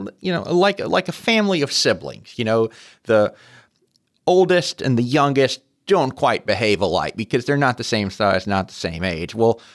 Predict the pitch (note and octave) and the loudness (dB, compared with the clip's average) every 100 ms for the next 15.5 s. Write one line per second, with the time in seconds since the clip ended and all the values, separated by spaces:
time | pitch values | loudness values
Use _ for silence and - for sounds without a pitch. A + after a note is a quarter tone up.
0 | _ - G2 F#2 - A#2 C3 C3 C3 B2 | _ -10 -6 -6 -6 -6 -2 0 0 0
1 | C3 B2 A#2+ A#2 A2 G2+ A#2 F3+ B2+ G#2 | 2 2 2 0 -4 -2 2 2 2 2
2 | G2 A#2+ - F#2 F#2+ G2+ F#2 - - G3+ | 2 0 -2 -4 -2 -2 -2 -6 -4 0
3 | G3 C3 C#3+ G3+ - E2 - _ _ _ | 0 -2 0 0 0 -4 -6 _ _ _
4 | A2+ G#2+ - - C3+ A#2+ - A2+ B2 B2+ | 0 0 0 -2 0 0 -2 -4 0 2
5 | A#2+ A#2 A#2 A2+ _ _ _ _ - A2+ | 0 0 0 0 _ _ _ _ -8 -2
6 | G#2+ - _ _ - G#3+ F#3 C3 - A#3 | -2 -2 _ _ -6 -2 0 -2 0 0
7 | - C3 - - D3+ - - - - B3 | 2 0 -2 -2 -2 -4 -6 -6 -2 0
8 | A#2+ - - A#2+ C3+ F3+ - D#3 D#3 D3 | -2 -6 -6 -4 -2 -2 -2 -2 0 0
9 | C#3+ C#3 - B2+ A2+ G#2 - - - A#2 | 2 0 2 0 2 2 -2 -20 -20 -20
10 | A2 _ - C3 B2+ D#3 F#3+ F3 D3+ C#3 | -20 _ 0 0 2 2 2 4 4 4
11 | D#3+ D3+ D3+ D3 A2+ A2+ A2 G#2 D3+ A2 | 2 4 4 0 0 0 0 2 2 0
12 | F2+ - G2 - G2+ G#2 E2+ - A2+ G2+ | -2 -6 -8 -4 -2 0 -2 0 0 0
13 | - C3+ A#2 B2 C#3+ C#3+ - A2+ A2 A2 | -2 -2 0 0 0 -2 -2 -2 2 2
14 | D3 - F2+ D#2 G2 G2 G2 A#2+ C#3 - | 2 0 -4 -2 0 0 0 -2 -2 -4
15 | - D3+ B2+ G2+ | -2 0 2 0